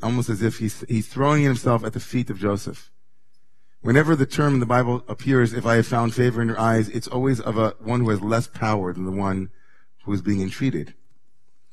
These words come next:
"If I have found favor in your eyes," we see in the book of Esther, um, where Esther comes to Ahasuerus, the king, "If I have found favor in your eyes," meaning,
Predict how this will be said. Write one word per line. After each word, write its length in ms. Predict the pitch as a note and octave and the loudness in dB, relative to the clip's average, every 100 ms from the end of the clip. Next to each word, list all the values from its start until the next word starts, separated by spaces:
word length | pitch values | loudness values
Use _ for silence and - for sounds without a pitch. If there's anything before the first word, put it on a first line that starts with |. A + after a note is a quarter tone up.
| - | -4
"If 160 | A#2 A#2+ | 2 4
I 100 | B2 | 6
have 100 | A#2+ | 4
found 220 | B2 A#2 | 2 2
favor 280 | C#3+ C#3+ C3+ | 2 2 4
in 60 | |
your 160 | B2+ B2 | 2 4
eyes," 440 | A#2+ A#2 A2 - - | 4 6 4 0 -6
we 100 | G#2 | -6
see 140 | - | -2
in 60 | A#2 | 0
the 60 | |
book 180 | A2 A2 | 0 0
of 100 | A2 | -2
Esther, 520 | G2 A#2 - G#2+ G2 - - - - - - - | 0 -2 0 -2 -2 -8 -18 -20 -20 -20 -14 -4
um, 540 | G2 F#2+ F#2 F2+ - - - - | 0 0 0 -4 -8 -14 -20 -10
where 140 | G#2 G2+ | -4 -2
Esther 240 | G2+ A2 | -2 -2
comes 360 | - A#2 A2 - | 2 2 2 0
to 140 | A2 | -2
Ahasuerus, 680 | G2 A2 G#2+ A#2 A2+ G#2+ - | 0 -2 2 2 4 2 -2
the 100 | G2 | -8
king, 480 | - B2 A2+ G#2 - - - | 0 2 2 0 -6 -16 -2
"If 140 | A#2 A2+ | 0 4
I 120 | A2 | 4
have 120 | G#2 | 4
found 220 | G#2+ G2 | 2 -2
favor 320 | - C#3+ B2+ | 2 2 2
in 60 | B2+ | 0
your 120 | A#2+ | 2
eyes," 380 | G#2 G#2 G2 G2 | 2 2 0 0
meaning, 520 | A#2 C3+ C3 B2 A2+ | 4 6 6 4 2